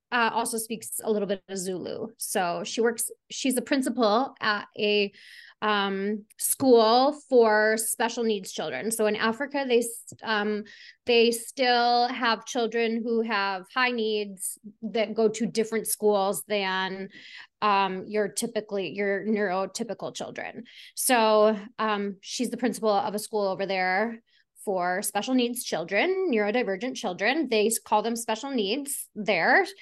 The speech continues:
And, um, she, yeah, she oversees the school. So they are from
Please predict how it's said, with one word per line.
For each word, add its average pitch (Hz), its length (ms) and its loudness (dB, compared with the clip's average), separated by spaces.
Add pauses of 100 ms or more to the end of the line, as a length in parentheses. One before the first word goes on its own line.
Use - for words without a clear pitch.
(260)
And, 226 580 4 (260)
um, 214 760 -2 (920)
she, - 200 -6
yeah, 392 140 -2 (180)
she 262 260 -2
oversees 247 540 -2
the 254 100 -8
school. 359 340 4
So - 160 -2
they 240 220 6
are 233 460 4
from 226 420 0